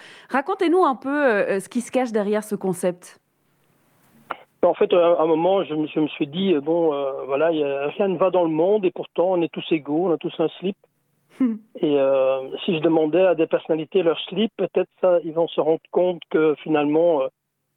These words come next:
Speaker 2: euh, eux aussi sont comme tout le monde. Enfin, voilà, c'était, c'était l'ambition, quoi, de toujours de,
Speaker 1: Mhm.
Speaker 2: de changer le monde, <laughs> euh, à travers les slips. Et donc j'ai commencé par, de, par, par écrire à des gens, et puis sur la famille royale, et cetera. Mais, euh, comme, euh, sur, euh, bah, je sais pas, sur deux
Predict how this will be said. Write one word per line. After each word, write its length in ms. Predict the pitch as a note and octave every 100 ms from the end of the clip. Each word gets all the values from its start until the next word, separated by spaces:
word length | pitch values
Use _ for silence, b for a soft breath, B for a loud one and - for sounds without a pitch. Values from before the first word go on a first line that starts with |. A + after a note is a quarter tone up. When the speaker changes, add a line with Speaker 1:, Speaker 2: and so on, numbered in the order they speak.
| _ -
Speaker 2:
euh, 220 | D3+ C#3+ E3+
eux 80 | D#3+
aussi 300 | D3+ - F#3+
sont 100 | D#3+
comme 220 | D#3 E3 D3+
tout 100 | D#3+
le 60 |
monde. 280 | D3+ E3+ F3+
Enfin, 160 | D#3 D3+
voilà, 180 | D#3+ D3+
c'était, 340 | - - D3+ -
c'était 180 | D#3+ E3
l'ambition, 560 | E3+ F3 E3+ - D#3+ C#3
quoi, 160 | D3 C#3
de 140 | C3+
toujours 280 | - C#3+ D3
de, 240 | A3+ -
Speaker 1:
Mhm. 40 | B2+
Speaker 2:
de 120 | C3
changer 320 | D#3 D#3 D3
le 80 | C#3
monde, 340 | C#3 F#3+ G#3 - _ _
<laughs> 300 | _ _ -
euh, 80 | E3+ -
à 120 | -
travers 400 | F3 - F3+ E3 D3+
les 120 | D3 -
slips. 200 | A3 - B F3
Et 40 |
donc 100 | F#3+
j'ai 80 | F3
commencé 340 | F#3+ F3+ - G3+
par, 160 | E3 D#3
de, 120 | C#3+
par, 300 | - D3 C#3
par 200 | D#3+ D3+
écrire 480 | D3+ - - F#3+ E3+
à 40 |
des 160 | D3 C#3+
gens, 220 | D3+ A3 - B _
et 20 |
puis 120 | - D3+
sur 140 | D#3
la 80 | C#3+
famille 300 | D#3 D#3+ D3
royale, 420 | C#3+ B2+ C3 D3
et 80 | C3
cetera. 400 | - D3+ F3 B3 - B _ -
Mais, 240 | E3 E3
euh, 60 | D#3+ -
comme, 280 | G#3+ G#3+ F#3
euh, 220 | E3+ E3 - -
sur, 240 | F#3+ F3+ D#3+
euh, 160 | D#3+
bah, 140 | D3 C#3
je 60 |
sais 60 | -
pas, 140 | - F3
sur 220 | - C#3+
deux 180 | C#3+